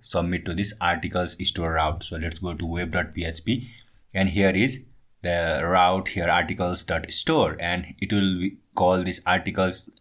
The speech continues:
controller and inside this store method, okay?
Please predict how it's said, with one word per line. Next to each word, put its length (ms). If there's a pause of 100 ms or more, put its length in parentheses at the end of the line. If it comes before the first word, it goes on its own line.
(340)
controller 540
and 140
inside 340
this 220
store 440 (120)
method, 320
okay? 260